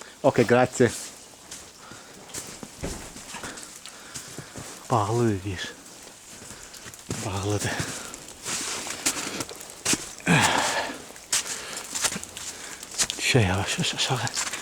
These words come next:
Nə qədər <laughs> polis çağırmırdılar. Çıxdıq bu qaladan.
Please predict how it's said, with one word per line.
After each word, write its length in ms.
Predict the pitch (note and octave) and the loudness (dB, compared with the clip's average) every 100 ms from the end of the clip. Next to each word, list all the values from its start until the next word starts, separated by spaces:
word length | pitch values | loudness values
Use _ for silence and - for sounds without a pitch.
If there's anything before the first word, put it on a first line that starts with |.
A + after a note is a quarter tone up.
| - - - - - | -6 -8 -6 -4 2
Nə 120 | A#2+ B2+ | 8 10
qədər 240 | A#2 B2 - - - - | 12 10 10 8 6 0
<laughs> 380 | - - - - | -2 -6 -2 6
polis 300 | A#2+ A2+ - | 8 8 6
çağırmırdılar. 760 | A2+ G#2+ G#2+ F#2+ F2+ G#2+ G2+ - - - - - - - - - - - - - - - - - - - - - - - - - - - | 6 8 6 6 2 2 0 -2 -6 -10 -6 -2 -2 -2 -8 -10 -8 -6 -2 -2 -4 -12 -10 -10 -10 -12 -10 -10 -8 -8 -8 -10 -12 -4
Çıxdıq 400 | - - D#3+ B2+ | -2 4 6 8
bu 80 | C3+ | 6
qaladan. 540 | - C3+ A#2+ C#3+ D#3 | 6 8 8 6 4